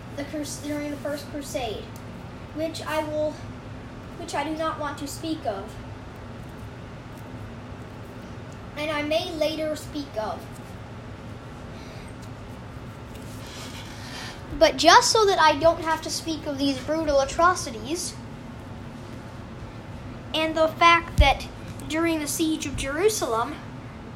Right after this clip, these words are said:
blood went to every, went to this, was flowing through the city streets up to the people's ankles, and the fact that the Crusaders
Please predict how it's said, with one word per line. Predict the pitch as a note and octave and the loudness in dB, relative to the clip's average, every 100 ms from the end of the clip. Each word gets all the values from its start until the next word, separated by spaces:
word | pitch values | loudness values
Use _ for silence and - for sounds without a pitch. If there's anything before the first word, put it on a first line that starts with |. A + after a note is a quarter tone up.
| - | 4
blood | D#4+ F4 C4 D#4 E4 - - - | 10 10 10 6 0 -4 -10 -6
went | D4 D4+ - | -2 0 0
to | D#4+ C#4+ - | -2 -2 -2
every, | C#4 C#4+ D4+ | -2 -2 -4
went | C4 D4+ E4 - | 2 2 2 2
to | |
this, | E4 D4 - - - - - - - - | 0 0 -4 -8 -10 -12 -12 -12 -12 -2
was | D4 D4 D4 - - B3+ - | 2 2 2 -8 -10 -10 -2
flowing | E4 F4+ F4 | 2 2 2
through | E4+ E4 | -4 -6
the | D4+ | -6
city | - E4 D4+ | -6 -6 -6
streets | - - F#4 D4 C#4+ - | -6 -6 -4 -4 -6 -4
up | E4 E4 | -2 0
to | - D#4 C#4 - - - - | 6 6 6 0 -10 -8 -4
the | |
people's | D4+ E4 E4 D4 C#4 - | -2 -2 0 0 0 2
ankles, | D4+ E4+ - G3+ D3 - - - - - - - - - - - - - - - - - - - - - - - - D4+ | 2 2 -2 -6 -4 -8 -10 -10 -12 -12 -12 -12 -12 -12 -12 -12 -12 -12 -12 -12 -10 -10 -10 -12 -12 -10 -12 -12 -8 -4
and | D#4+ | 0
the | E4 | 2
fact | E4 D#4+ D4+ - | 4 4 4 0
that | D#4 | 0
the | D4 | -2
Crusaders | D#4 - C#4+ C#4 C#4+ C#4+ C#4+ - | -6 -2 0 0 -4 -4 -4 -4